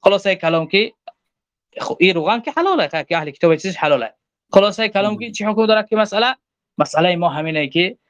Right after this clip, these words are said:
Speaker 1: ظرفای اهل کتاب قطع خوردن حلاله، مگر اینکه دانسته شود که در او چیز حرام استفاده بردن. حلش چیه؟ حلش همینه که میشویش، تازه میشویش و میخوری. بنابراین برادر سوال می‌کنه که مثلا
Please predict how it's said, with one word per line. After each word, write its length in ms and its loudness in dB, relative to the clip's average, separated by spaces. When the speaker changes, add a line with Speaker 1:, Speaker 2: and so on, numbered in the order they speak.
Speaker 1:
ظرفای 480 2
اهل 240 -2
کتاب 320 0
قطع 160 -8
خوردن 300 0
حلاله، 520 0
مگر 240 2
اینکه 260 -8
دانسته 400 0
شود 260 0
که 120 0
در 160 4
او 120 -4
چیز 180 -6
حرام 340 2
استفاده 360 0
بردن. 380 -4
حلش 460 -2
چیه؟ 340 0
حلش 300 -2
همینه 300 -2
که 160 -4
میشویش، 440 -2
تازه 380 0
میشویش 440 -6
و 120 6
میخوری. 840 -6
بنابراین 300 0
برادر 320 2
سوال 280 2
می‌کنه 280 0
که 140 -2
مثلا 360 -2